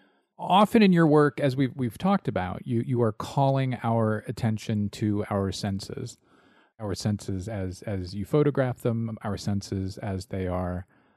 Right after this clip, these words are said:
portrayed or represented in ancient art. In a work called Disassembler, you create a series of images in which fingertips are denied touch.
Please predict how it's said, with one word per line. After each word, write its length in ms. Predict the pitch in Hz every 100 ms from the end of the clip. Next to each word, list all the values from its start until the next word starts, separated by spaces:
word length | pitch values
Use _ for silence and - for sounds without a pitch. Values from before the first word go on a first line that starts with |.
| _ _ _
portrayed 580 | - 107 - 104 101 101
or 80 | 95
represented 760 | 98 - 101 95 95 95 92
in 340 | 110 95 95 95
ancient 420 | 110 107 - 95
art. 320 | - 110 104 - - _ _ _ -
In 120 | 135
a 40 |
work 260 | 120 147 -
called 380 | - 151 143 127 - _ _ -
Disassembler, 1080 | 147 - 123 - 147 143 123 107 101 98 104 _ _ _ _ _ -
you 880 | 131 131 143 156 156 160 156 156 - _
create 680 | - - 143 139 147 147 147 -
a 80 |
series 540 | 127 - - 143 143 123
of 160 | 117
images 480 | 120 117 110 120 110
in 140 | 113 113
which 380 | 110 - - - - 160 151 - - -
fingertips 680 | 147 143 135 - 131 - -
are 160 | 117
denied 800 | 104 107 101 104 104 101 92 - _
touch. 560 | - - - - -